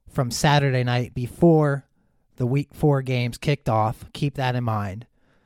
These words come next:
But we still discuss some trade candidates and some season-long ideas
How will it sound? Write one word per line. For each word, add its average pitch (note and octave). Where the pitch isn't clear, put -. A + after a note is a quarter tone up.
But D3
we C3+
still D3
discuss B2+
some A#2
trade D#3
candidates D3+
and C3+
some B2
season-long C3+
ideas A#2+